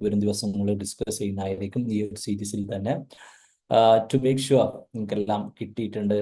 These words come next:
വർക്ക്ഔട്ട് ചെയ്യുന്നുണ്ട് എന്നുള്ളത് അറിയാൻ വേണ്ടിയിട്ട് നിങ്ങൾ Naver Education-ന്റെ YouTube ചാനൽ സബ്സ്ക്രൈബ് ചെയ്യുക. നമ്മളൊരു all India mock test നടത്തുന്നുണ്ട്. നമ്മൾ ഈ ഒരു YouTube വീഡിയോയുടെ ഡിസ്ക്രിപ്ഷനിൽ അതിന്റെ ഡീറ്റെയിൽസ് കൊടുക്കാം. ഓക്കെ, അതിന്റെ ഡീറ്റെയിൽസ് കൊടുക്കാം. So എന്താ പറയാ,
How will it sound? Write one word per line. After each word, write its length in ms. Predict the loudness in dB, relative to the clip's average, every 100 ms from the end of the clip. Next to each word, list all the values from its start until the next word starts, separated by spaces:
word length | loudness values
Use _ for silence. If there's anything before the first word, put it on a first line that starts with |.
| 0 -4
വർക്ക്ഔട്ട് 360 | -2 -4 -2 -2
ചെയ്യുന്നുണ്ട് 380 | 0 0 2 2
എന്നുള്ളത് 360 | 2 0 -2 0
അറിയാൻ 220 | -2 -2 -2
വേണ്ടിയിട്ട് 300 | -4 -4 -2 -2
നിങ്ങൾ 220 | -2 -2 -4 -4
Naver 220 | -6 -6 -10
Education-ന്റെ 520 | -6 -6 -4 -4 -2
YouTube 240 | -4 -4 -6
ചാനൽ 180 | -4 -4 -6
സബ്സ്ക്രൈബ് 420 | -6 -4 -4 -2
ചെയ്യുക. 220 | -4 -2 -4 -4 -12 -20 -14 0
നമ്മളൊരു 300 | 4 4 6
all 140 | 6 6
India 180 | 4 4 4
mock 120 | 2 2
test 160 | -2 -2 -4
നടത്തുന്നുണ്ട്. 440 | -4 -4 -4 -4 -6 -8 -6
നമ്മൾ 160 | -4 -2
ഈ 20 | -4
ഒരു 100 | -2 -2
YouTube 260 | -4 -8 -6
വീഡിയോയുടെ 300 | -4 -4 -4
ഡിസ്ക്രിപ്ഷനിൽ 540 | -8 -10 -10 -6 -4 -2
അതിന്റെ 180 | -2 -4
ഡീറ്റെയിൽസ് 460 | -4 -4 -4 -6 -8
കൊടുക്കാം. 360 | -6 -6 -6 -6 -6 -12
ഓക്കെ, 160 | -8 -8 -8
അതിന്റെ 240 | -8 -8 -6
ഡീറ്റെയിൽസ് 400 | -6 -6 -6 -8 -10
കൊടുക്കാം. 380 | -10 -6 -4 -4 -10 -18 _ _ -10 -2
So 100 | 2 2 0 -12 _ _ _ _ _ _ -10
എന്താ 160 | -6 -2
പറയാ, 160 | 0